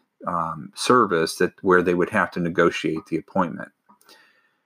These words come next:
Um, and this is, you know, this is a, a traditional method of scheduling medical appointments, and it left patients completely unable to know if there was another doctor in the same specialty that could serve them.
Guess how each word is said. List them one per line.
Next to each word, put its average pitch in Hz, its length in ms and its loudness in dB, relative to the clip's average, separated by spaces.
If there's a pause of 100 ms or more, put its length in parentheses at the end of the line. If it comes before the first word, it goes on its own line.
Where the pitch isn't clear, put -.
(560)
Um, 87 400 4
and 104 140 6
this 147 160 6
is, 135 380 6
you 120 100 4
know, 98 140 6
this 110 180 0
is 113 200 0
a, 90 420 2
a 92 140 0
traditional 104 600 4
method 95 420 2
of 90 80 2
scheduling 92 520 2
medical 87 340 0
appointments, 87 640 0
and 87 280 -4
it 95 200 -4
left 104 400 2
patients 101 580 2
completely 117 680 4
unable 92 420 2
to - 160 -2
know 85 200 2
if 82 80 -2
there 92 120 4
was 90 160 4
another 85 280 0
doctor 85 640 4
in 90 200 -2
the 87 80 0
same 101 440 2
specialty - 960 -2 (680)
that 95 220 2
could - 160 -2
serve 151 400 4
them. - 240 -6